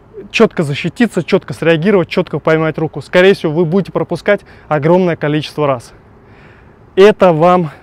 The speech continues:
даст обратную связь, и на основе этой обратной связи вам нужно будет возвращаться к предыдущим упражнениям, отрабатывать уходы телом, отрабатывать, помните, у нас была серия, где мы встраивались,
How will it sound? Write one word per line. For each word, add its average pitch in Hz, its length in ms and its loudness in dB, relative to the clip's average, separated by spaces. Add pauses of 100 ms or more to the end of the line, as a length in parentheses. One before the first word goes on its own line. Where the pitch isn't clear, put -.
(100)
даст 175 320 0
обратную 170 460 2
связь, 190 420 -2 (680)
и 185 300 -2 (420)
на 170 100 -2
основе 185 320 0
этой 180 240 0
обратной 170 360 0
связи 190 260 0
вам 170 260 2
нужно 190 240 0
будет 156 300 -4
возвращаться 165 580 -2
к - 80 -18
предыдущим 156 560 -2
упражнениям, 139 600 -6 (260)
отрабатывать 180 680 2
уходы 170 340 -4
телом, 143 400 -4 (300)
отрабатывать, 170 760 2 (120)
помните, 185 280 -2
у 165 60 0
нас 156 160 -4
была 160 180 0
серия, 170 320 0
где 147 140 -4
мы 165 140 -2
встраивались, 147 580 0